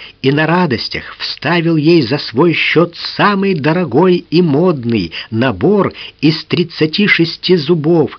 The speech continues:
что могут позволить себе исключительно толстосумы. На дорогу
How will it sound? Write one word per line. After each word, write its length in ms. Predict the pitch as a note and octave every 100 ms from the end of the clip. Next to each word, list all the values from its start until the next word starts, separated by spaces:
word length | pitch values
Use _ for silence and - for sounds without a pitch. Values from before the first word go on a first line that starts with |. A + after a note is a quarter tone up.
| -
что 260 | - - A2+
могут 340 | B2+ D3+ E3
позволить 520 | F#3 E3+ E3+ E3 B2+ -
себе 260 | B2 B2 -
исключительно 960 | D3 - A#2+ D3 - E3 G#3 F#3 F3+ F#3
толстосумы. 1160 | - D#3 D#3 - D#3 D#3 - D3+ C#3 G2+ D#2+ _ _ _ _ _ _ -
На 180 | A#2 C3
дорогу 800 | C#3+ D3 A2 C3 D#3+ D#3 F3+